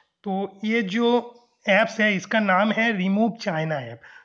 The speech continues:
तो उसको कैसे हम लोग इंस्टॉल करेंगे, Google में जाएंगे, Google प्ले स्टोर्स में जाके आपको इधर लिखना है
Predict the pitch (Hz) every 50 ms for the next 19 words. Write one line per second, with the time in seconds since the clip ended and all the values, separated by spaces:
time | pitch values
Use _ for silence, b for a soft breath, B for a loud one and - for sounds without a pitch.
0 | B _ - 214 208 208 214 214 214 220 190 - - 247 - - 214 190 196 214
1 | 214 202 214 214 214 185 214 208 202 - 226 214 202 - 208 196 208 208 202 247
2 | 240 190 165 185 196 185 185 202 196 196 208 196 175 180 170 165 180 180 175 233
3 | 233 180 185 165 170 185 175 - 190 175 175 175 175 - - 175 175 175 - -
4 | 185 202 254 262 b b b b b b b b b _ _ _ _ _ _ _
5 | _ _ _ _ - 175 160 165 151 151 151 - 202 185 170 160 - - 180 175
6 | 156 175 170 165 165 156 - 170 165 165 165 175 208 - - -